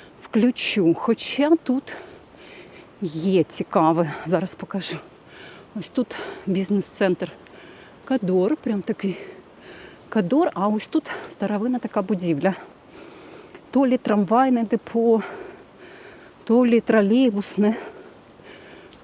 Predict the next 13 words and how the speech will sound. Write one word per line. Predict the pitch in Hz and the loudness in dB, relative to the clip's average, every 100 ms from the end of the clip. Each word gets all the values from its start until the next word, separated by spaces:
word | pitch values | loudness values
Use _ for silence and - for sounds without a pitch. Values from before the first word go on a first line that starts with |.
| - - | -20 -18
Щось | - 262 - | -8 -6 -4
колись | - 240 240 - | 0 2 0 0
я | 202 233 208 - - | 2 2 0 -8 -2
дивилась, | 208 220 320 320 - - - - - - - - - - - | 0 2 2 0 -4 -12 -18 -20 -20 -20 -20 -20 -20 -20 -16
що | - 220 | -8 -8
це | - - 277 269 - - | 0 4 4 2 -6 -12
щось | - - 226 - | -6 0 0 0
таке | 214 - 208 - - - - - - - - - | -8 -6 -6 -6 -18 -20 -20 -20 -20 -20 -20 -8
було. | 190 214 196 160 151 | 0 2 2 0 -2
Старовинне | - 190 214 208 196 196 - - - - | -2 0 2 2 2 0 -2 -12 -18 -18
здання, | - 262 302 294 269 - - - - - - - - - - | -4 0 4 4 4 -4 -20 -20 -20 -20 -20 -20 -20 -20 -16
заброшене. | 190 175 190 226 285 320 - 277 277 - - - - - - - - - - - - - - - - - - - - - | -10 -8 -2 2 4 2 2 4 4 2 -8 -18 -20 -20 -20 -20 -20 -20 -20 -20 -20 -20 -20 -20 -20 -20 -20 -20 -18 -8
Ну, | 208 | -4